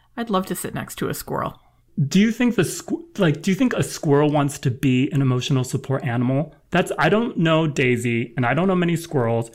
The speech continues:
Speaker 2: but I'm pretty sure they wanna be in trees and not on a damn plane headed to Cleveland.
Speaker 1: I don't know. I think that the squirrels are just in it for the nuts.
Speaker 2: Aren't we all? <laughs> And see, I believe, so emotional support animals are real.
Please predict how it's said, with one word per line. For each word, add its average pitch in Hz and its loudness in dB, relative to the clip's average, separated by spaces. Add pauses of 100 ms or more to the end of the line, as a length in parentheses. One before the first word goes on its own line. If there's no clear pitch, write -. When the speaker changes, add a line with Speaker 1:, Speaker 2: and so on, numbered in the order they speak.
(380)
Speaker 2:
but 135 2
I'm 123 0
pretty 202 2
sure 160 2
they 147 2
wanna 139 2
be 135 0
in 123 0
trees 131 0 (280)
and 135 2
not 135 2
on 135 0 (200)
a 143 -2
damn 127 0
plane 131 0
headed 135 2
to - -4
Cleveland. 139 -2 (880)
Speaker 1:
I 190 0
don't 180 2
know. 165 2
I 180 0
think 220 0
that 202 0
the 190 0
squirrels 170 0
are 165 0
just 160 -4
in 151 -2
it 143 -4
for 165 -2
the 147 -2
nuts. 135 -2 (1040)
Speaker 2:
Aren't 127 2
we 123 2
all? 117 0
<laughs> 190 2 (1700)
And 180 6
see, 208 4
I 214 4
believe, 302 2
so 175 2
emotional 208 2
support 156 0
animals 123 0
are 135 4
real. 107 -2